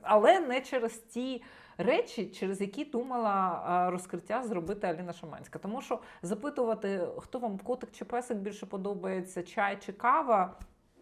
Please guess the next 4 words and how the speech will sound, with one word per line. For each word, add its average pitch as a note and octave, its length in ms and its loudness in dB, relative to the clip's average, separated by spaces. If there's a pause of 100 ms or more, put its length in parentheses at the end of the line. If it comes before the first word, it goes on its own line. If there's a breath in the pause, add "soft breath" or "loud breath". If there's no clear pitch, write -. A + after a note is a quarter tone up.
(1700 loud breath)
ну, G3 360 -2
грубо G3+ 260 -6
кажучи, G#3 460 -6 (140)
це G3 260 -4